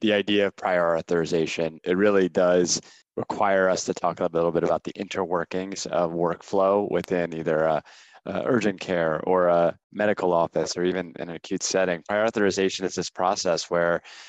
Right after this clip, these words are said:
clinicians and doctors, on behalf of a patient, get the approval from the patient's insurers, and, and in this kind of use case, it's Medicare Advantage, before they deliver a treatment or a service. So think about that. A physician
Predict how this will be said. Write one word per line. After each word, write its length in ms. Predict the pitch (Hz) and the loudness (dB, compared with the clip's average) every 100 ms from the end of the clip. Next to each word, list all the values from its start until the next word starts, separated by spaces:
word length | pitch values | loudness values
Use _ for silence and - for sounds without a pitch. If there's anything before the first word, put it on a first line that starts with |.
| - | -20
clinicians 520 | - 98 98 - 92 | -8 -4 -2 -2 -4
and 140 | 95 85 | -4 -2
doctors, 680 | 90 90 - 87 85 85 - - _ _ _ | -2 -2 0 2 2 0 -4 -14 _ _ _
on 160 | 92 90 | -4 -2
behalf 540 | 87 - - 87 - | -4 -4 -4 -6 -4
of 120 | 90 | -4
a 80 | 95 | -4
patient, 540 | - 90 85 135 139 - - _ _ _ _ | -2 -2 0 -2 -4 -8 -20 _ _ _ _
get 200 | - 98 | -2 -2
the 120 | - 92 | 2 0
approval 760 | - - 135 117 85 76 90 - _ _ | 0 0 2 4 2 0 -2 -6 _ _
from 280 | - 107 101 | -6 -2 0
the 100 | 104 | -2
patient's 380 | - 95 98 - | 0 -2 -2 -8
insurers, 500 | 90 - 85 85 82 | -6 -2 0 0 -2
and, 80 | 90 | -10
and 140 | - 87 | -8 -8
in 180 | 85 87 | -6 -6
this 300 | 92 - - _ _ - | -4 -4 -8 _ _ -10
kind 120 | 87 | -6
of 100 | 82 | -4
use 200 | 85 85 | -4 -4
case, 300 | - 80 80 | -4 -4 -4
it's 140 | - - | -10 -6
Medicare 320 | 80 - 80 | -6 -2 -4
Advantage, 540 | 76 87 85 82 - - - - | -2 -4 0 -2 -4 -16 -20 -6
before 320 | 95 - 113 | -6 0 2
they 120 | 113 | 4
deliver 400 | 107 98 92 87 | 4 0 0 0
a 80 | 85 | -2
treatment 360 | - 95 92 85 | -2 -4 -4 -4
or 120 | 85 | -4
a 40 | |
service. 400 | 80 85 80 82 | -2 -2 -2 -4
So 140 | - 104 | -4 -4
think 180 | 117 95 | -2 0
about 160 | 85 | 0
that. 140 | 82 82 | 0 -2
A 20 | |
physician 640 | - 90 110 - 104 92 | -2 0 2 2 0 0